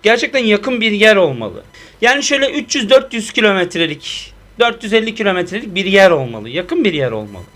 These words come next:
Peki Suriye, Şam desek dört yüz otuz dört kilometre mesafe var.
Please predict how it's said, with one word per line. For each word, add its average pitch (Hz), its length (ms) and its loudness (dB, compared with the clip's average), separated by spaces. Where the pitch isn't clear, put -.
Peki 294 540 0
Suriye, 294 680 2
Şam 269 360 0
desek 202 360 0
dört 208 260 2
yüz 233 120 -6
otuz 226 320 -4
dört 269 200 2
kilometre 180 480 0
mesafe 202 440 2
var. 117 200 0